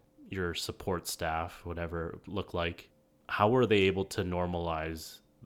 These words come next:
the struggle or the, um, the thoughts of,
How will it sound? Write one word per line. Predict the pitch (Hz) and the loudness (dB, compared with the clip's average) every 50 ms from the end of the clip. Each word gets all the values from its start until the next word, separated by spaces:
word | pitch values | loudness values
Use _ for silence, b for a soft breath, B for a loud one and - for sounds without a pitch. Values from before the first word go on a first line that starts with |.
| - - - | -20 -12 -10
the | - 95 | -8 -6
struggle | - - - - 98 87 87 87 87 82 80 80 82 - | -6 -6 -6 -4 -4 -4 -2 -2 -4 -4 -4 -6 -8 -8
or | - 92 85 82 | -6 -6 -6 -6
the, | 78 80 80 78 78 78 78 - b b b b b b b b b b b b _ | -6 -6 -8 -8 -8 -8 -10 -12 b b b b b b b b b b b b _
um, | - - - - 50 - - 85 78 - - 131 139 - - | -10 -8 -8 -8 -8 -10 -10 -12 -16 -16 -18 -20 -20 -10 -8
the | 98 - | -8 -8
thoughts | - - 90 82 85 - - - - | -4 -2 -2 -2 -2 -4 -6 -6 -6
of, | 82 80 78 76 78 - - - | -6 -6 -6 -10 -12 -18 -20 -20